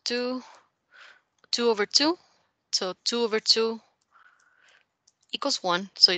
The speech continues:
I'm not changing the equation. So I'm gonna have two minus two delta B square over two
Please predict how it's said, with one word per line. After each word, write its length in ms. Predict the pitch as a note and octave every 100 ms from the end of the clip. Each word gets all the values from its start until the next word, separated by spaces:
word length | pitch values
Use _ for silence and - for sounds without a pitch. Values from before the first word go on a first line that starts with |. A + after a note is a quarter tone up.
| -
I'm 200 | F#3+ G3
not 200 | F#3 -
changing 440 | - G3 F#3 F3+
the 60 | E3
equation. 460 | - - - - F#3+ - _ _ _ _ _ _ _ _ _ _ _ _ _ _ _ -
So 200 | - G3+
I'm 60 |
gonna 160 | F#3+ F#3+
have 480 | F#3+ F#3 F3 - - _ _ -
two 220 | E4 F4+ - _ _ _ -
minus 380 | A#3 B3+ -
two 340 | - B3 B3 A#3+ _ _ _ - _ _ _ _ _ _ _
delta 380 | - G#3+ - A#3 -
B 220 | G#3+ G#3+
square 540 | G#3 - - G#3+ G3+ - - _ _ -
over 240 | F#3+ F3+ -
two 260 | - E4